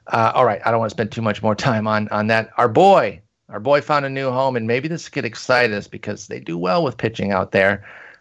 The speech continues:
but we just need him to, we just need him to be healthy. Jimmy Nelson linking up with the Dodgers, gets a one-year deal, one point two five mil.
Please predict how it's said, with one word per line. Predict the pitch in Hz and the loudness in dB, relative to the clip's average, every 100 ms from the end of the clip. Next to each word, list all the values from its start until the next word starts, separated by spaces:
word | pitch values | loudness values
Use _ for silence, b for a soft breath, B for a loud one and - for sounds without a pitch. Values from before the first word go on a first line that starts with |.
| _ | _
but | 113 104 - | -4 -4 -4
we | 131 | -12
just | - 156 156 | -4 -4 2
need | 156 | 2
him | 120 107 | 2 0
to, | |
we | 110 156 | -2 -2
just | 143 127 | -2 -2
need | 123 | -2
him | 107 | -2
to | |
be | 107 | 0
healthy. | 104 101 107 | 0 0 -2
Jimmy | 107 160 196 | 0 2 4
Nelson | 180 147 139 143 139 131 b b b b b | 4 4 0 -2 -6 -8 b b b b b
linking | 120 147 160 160 | 0 0 2 0
up | 151 | 0
with | 147 147 | -2 -2
the | |
Dodgers, | 127 120 117 110 117 - | 0 4 2 2 -4 -4
gets | 113 113 | -8 -4
a | |
one-year | 113 131 131 127 | 0 0 0 -2
deal, | 113 120 117 | -2 0 2
one | 113 120 | 2 0
point | 120 110 | -2 -4
two | - | -6
five | 117 117 113 | 0 2 2
mil. | 117 120 120 | 4 4 4